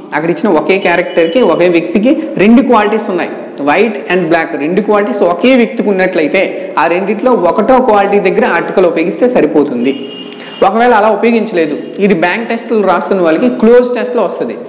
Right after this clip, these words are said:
"సార్, మనకి ఎలా తెలుస్తది ఒకే కలర్ ఉంది, రెండు కలర్లు ఉన్నాయి, అది ఎలా తెలుస్తది?" అని మనం సాధారణంగా ఈ డిఎస్సి and చిన్న చిన్న ఎగ్జామ్స్ రాసిన వాళ్ళకి డౌట్లు వస్తాయి.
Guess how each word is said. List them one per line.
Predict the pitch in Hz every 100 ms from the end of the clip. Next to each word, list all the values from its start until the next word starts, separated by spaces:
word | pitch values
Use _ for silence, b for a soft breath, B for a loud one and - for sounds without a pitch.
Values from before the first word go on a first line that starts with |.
| - - -
"సార్, | 214 220
మనకి | 202 180
ఎలా | 190
తెలుస్తది | 220 214 208 196 180 180 180 - -
ఒకే | 160 202
కలర్ | 202 185 190
ఉంది, | 180 175 175 175 165
రెండు | 170 180
కలర్లు | 185 185 180
ఉన్నాయి, | 180 170
అది |
ఎలా | 151 170
తెలుస్తది?" | 196 196 196 196
అని | 220
మనం | 196 180
సాధారణంగా | 185 180 208 202 202 196 180 165 165
ఈ |
డిఎస్సి | 156 180 185 185
and | 185 175 180
చిన్న | 170
చిన్న | 190
ఎగ్జామ్స్ | 175 156 180 175
రాసిన | 160 165
వాళ్ళకి | 190 156
డౌట్లు | 160 175
వస్తాయి. | 151 -